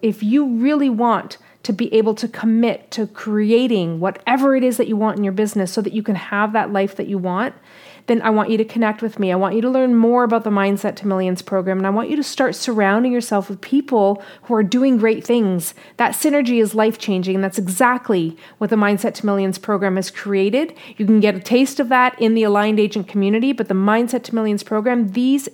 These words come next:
agents are knocking it out of the park. They are up to big things, and that's who you want to be surrounded by. Because, again, energy is synergy, and when you can combine that and, and surround yourself with people who are up to big things, you can already predict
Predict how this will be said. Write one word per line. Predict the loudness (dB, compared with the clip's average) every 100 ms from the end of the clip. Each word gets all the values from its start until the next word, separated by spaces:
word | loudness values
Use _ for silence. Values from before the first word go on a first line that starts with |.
| -2
agents | -2 0 -2 -2 -6 -4
are | -2
knocking | 0 2 0 0 -2
it | 0
out | -2
of | -4
the | -6
park. | -4 -4 -4
They | -2 -2
are | 0 -4 0
up | -2 -2
to | -4
big | -2 -2
things, | -2 -2 -2 -2
and | 0
that's | 0 -2
who | -4
you | -2
want | 0 0
to |
be | -2
surrounded | -4 -2 -2 -2 -6
by. | -6 -6 -8 -12 -18 -20 -8
Because, | -2 2 2 0
again, | 2 2 2 -2 -10 -14 -2
energy | 2 4 2 2 2
is | 2
synergy, | 0 2 0 0 2
and | 2
when | 2
you | 0
can | 0 0
combine | 2 2 4 4 4 4
that | 2
and, | 0 -2
and | -4 -4
surround | -4 -2 2 2 2 0
yourself | -2 0 0 0 -4 -20 -8
with | -6 -2
people | -2 0
who | 0
are | 0
up | -2 -2
to | -4
big | -4 -2
things, | -2 0 -2 -4 -10 -20 -4
you | 0 0
can | 0 2
already | 2 4 0
predict | -2 -6 -2 -2 -2 -8